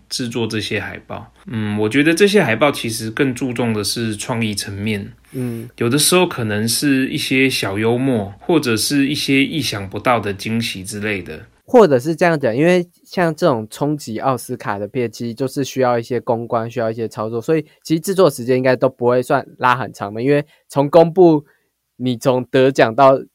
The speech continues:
Speaker 2: 颁奖，其实也没有很多时间可以做很久。
Speaker 1: 对啊，其实都不会很长，可能一个月左右吧。
Speaker 2: 就是我们刚刚其实聊了这么多款电影的海报设计啊，那其实会想要就是如果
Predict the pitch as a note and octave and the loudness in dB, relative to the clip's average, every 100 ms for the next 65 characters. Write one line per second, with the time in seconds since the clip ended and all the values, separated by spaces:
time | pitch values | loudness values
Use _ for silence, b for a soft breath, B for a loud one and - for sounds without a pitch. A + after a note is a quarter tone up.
0 | _ - C3+ C#3 C#3 A2 A2 A2+ B2 B2+ | _ 0 4 4 2 -2 -4 -8 -6 -6
1 | - - A#2 B2 C3+ B2+ A2+ B2 B2 A2+ | -8 -6 -2 4 4 4 -2 -2 -2 -6
2 | A#2+ A2+ A#2 - C#3 A#2+ G2+ G2+ _ - | -8 -2 -4 -2 -2 -2 -4 -12 _ -10
3 | - E3 _ _ B - C3+ A2+ G#2+ G#2+ | -10 -12 _ _ B 0 4 4 4 0
4 | C#3 C#3 C#3 C#3 D#3+ D3 B2+ B2 G#2+ F#2 | -4 0 0 2 2 2 2 0 0 -8
5 | - F2+ F#2+ A#2 _ _ _ - A2 G#2+ | -12 -12 -14 -18 _ _ _ -6 -4 -2
6 | A2 B2 E3+ C#3+ C3 C3+ G#2+ F#2 F#2+ G#2 | -2 -2 -2 2 4 4 2 -4 -4 -4
7 | - - - _ _ D#3+ D#3+ E3+ C3+ A#2+ | -6 -12 -16 _ _ -8 -2 0 0 0
8 | D3 D3 C3 A#2+ A2+ A2 A2 A2+ C#3 A#2+ | -2 -2 -6 -4 -2 0 -2 -4 -4 -4
9 | A2 A#2+ A#2+ A#2+ B2 G2 - B2 G2 G2 | -4 -2 -2 -4 -10 -6 -4 -4 -6 -12
10 | G2+ G2 A2+ G#2+ - A#2 F#2+ A#2 G#2 G#2 | -12 -8 -6 -6 -6 -8 -10 -16 -16 -12
11 | B2 C#3+ C#3+ b b - D3+ D#3 F3 G3 | -8 -6 -8 b b -12 -8 -4 -4 0
12 | F3+ C#3+ A2 A#2 A#2 B2+ C3 B2+ A#2 C#3 | 0 0 -4 -4 -4 -8 -4 -4 -2 -2
13 | D#3 C3 A#2+ A2+ | 4 4 4 -2